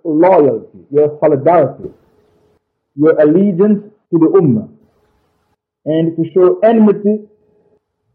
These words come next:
and hatred to the enemies of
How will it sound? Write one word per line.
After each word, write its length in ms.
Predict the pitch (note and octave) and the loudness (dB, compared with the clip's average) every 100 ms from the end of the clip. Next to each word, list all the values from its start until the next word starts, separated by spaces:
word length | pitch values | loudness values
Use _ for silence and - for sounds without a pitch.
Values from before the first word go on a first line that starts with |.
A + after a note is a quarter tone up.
| _ - | _ -10
and 160 | D3+ C#3+ G3 | -6 0 0
hatred 400 | G3+ - D#3+ E3 - E3+ | -2 -2 -2 -2 -8 -4
to 80 | |
the 500 | E3 E3 - - - | 0 2 0 -8 -2
enemies 420 | A#3 A#3 G3+ G3 E3+ _ _ _ _ _ _ _ _ _ - | 2 2 2 -2 -6 _ _ _ _ _ _ _ _ _ -6
of 120 | E3+ | -6